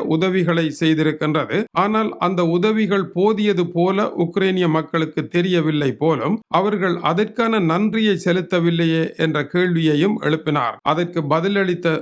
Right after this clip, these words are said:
செலன்ஸ்கி அதற்காக நன்றியை தெரிவிக்கின்றார்கள், நான் இப்பொழுதே நன்றியை தெரிவிக்கின்றேன் என்று கூறினார். ஏற்கனவே அமெரிக்காவிலும் இதுதான் பிரச்சனையாக இருந்தது. இன்று நன்றி கூறும் பழக்கம் என்பது பெரும்பாலானவர்களிடம்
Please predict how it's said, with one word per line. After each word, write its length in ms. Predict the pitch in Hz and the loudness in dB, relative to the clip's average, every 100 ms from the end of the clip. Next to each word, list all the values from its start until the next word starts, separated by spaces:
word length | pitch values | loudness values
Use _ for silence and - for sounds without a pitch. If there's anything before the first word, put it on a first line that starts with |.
| - | -6
செலன்ஸ்கி 600 | - 156 170 143 117 175 - - | -2 0 2 0 0 -2 -2 -4
அதற்காக 600 | 139 175 175 196 190 208 202 | -2 0 -2 -2 0 0 0
நன்றியை 500 | 160 185 190 185 170 | 0 0 0 0 0
தெரிவிக்கின்றார்கள், 880 | 170 160 170 175 175 175 175 175 220 190 | 0 0 0 0 0 0 0 0 0 0
நான் 300 | 156 175 170 | 0 0 -2
இப்பொழுதே 500 | 151 156 196 196 190 170 | -4 -2 0 0 0 0
நன்றியை 480 | 156 180 185 185 | 0 0 0 0
தெரிவிக்கின்றேன் 720 | 175 170 160 160 160 156 156 - | 0 2 2 0 -2 0 0 0
என்று 240 | 147 143 202 | -2 -2 0
கூறினார். 540 | 190 180 160 147 113 - 143 | 0 0 2 0 -2 -2 2
ஏற்கனவே 580 | 180 175 208 208 214 226 - | 2 2 0 2 0 0 0
அமெரிக்காவிலும் 800 | 165 185 180 190 185 180 175 - | 0 0 0 0 0 0 -2 0
இதுதான் 500 | 156 190 180 180 151 | 2 2 2 -2 -2
பிரச்சனையாக 680 | 160 160 175 165 156 143 - | -2 -2 0 0 0 -2 -2
இருந்தது. 500 | 147 160 139 107 180 220 - | 0 2 0 0 -2 -4 0
இன்று 420 | 156 208 214 214 233 190 | 2 4 2 2 0 2
நன்றி 440 | 156 185 226 226 | 2 2 0 0
கூறும் 380 | 190 214 208 185 | 2 2 2 0
பழக்கம் 480 | 156 165 185 196 170 | 0 -2 -2 -2 0
என்பது 440 | 160 170 139 131 220 - | 2 0 0 0 -2 0
பெரும்பாலானவர்களிடம் 920 | 175 220 220 208 202 196 190 175 165 | 0 2 2 2 2 0 0 0 2